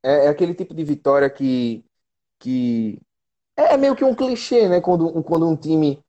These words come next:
muda de, de treinador, é, é aquela vitória do ânimo, é aquela vitória do moral, é aquela vitória do, do, da sensação de, de alívio, realmente,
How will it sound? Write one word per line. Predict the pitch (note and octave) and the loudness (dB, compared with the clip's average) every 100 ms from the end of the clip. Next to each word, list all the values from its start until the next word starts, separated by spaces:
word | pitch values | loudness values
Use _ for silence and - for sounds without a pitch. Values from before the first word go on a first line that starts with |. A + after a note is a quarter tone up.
| _ - | _ -4
muda | D3 D#3+ E3+ D3+ | 0 2 2 2
de, | C#3+ D3 | 2 2
de | D3+ | 0
treinador, | D3 D3 D3 C3+ B2+ C3+ D3 D3 _ _ _ _ _ _ _ _ _ _ _ - | 2 2 2 0 2 2 2 -4 _ _ _ _ _ _ _ _ _ _ _ -6
é, | B2 C3 C3 | 2 2 4
é | C3 | 0
aquela | C3 C#3 C3+ | 2 2 2
vitória | C#3 - C#3 C3 | -2 0 2 2
do | B2+ C3+ | 0 0
ânimo, | C#3+ C3+ C3+ C#3 _ _ - | 0 -2 -4 -6 _ _ -8
é | |
aquela | B2 C3 B2 | -2 0 0
vitória | B2+ C3 B2 | 0 0 0
do | A#2+ | -2
moral, | A#2+ A2+ A2+ A#2 A#2+ A#2+ B2 C3 _ _ - | -2 0 2 4 4 2 0 -4 _ _ -4
é | A#2 | 0
aquela | A#2+ B2+ B2 A#2+ | 0 2 2 0
vitória | B2+ B2 A#2+ A#2+ | -2 0 2 2
do, | A#2+ B2 A#2+ A2+ A2 | 0 -2 -2 -2 -4
do, | A2+ A#2+ - | -6 -12 -2
da | B2 | -2
sensação | A#2+ B2 C3 B2 - B2 B2 | -2 -6 -2 -4 -4 -6 -6
de, | B2 B2 A#2+ G#2+ G#2+ _ _ _ _ _ _ _ _ _ _ | -6 -4 -4 -8 -12 _ _ _ _ _ _ _ _ _ _
de | B2+ | 4
alívio, | D3+ C#3 C#3+ E3+ B2 A#2+ | 4 4 0 -4 -6 -8
realmente, | B2+ C3 B2+ A#2 C3 C3+ C3+ D3 | -2 0 0 -4 -8 -8 -10 -10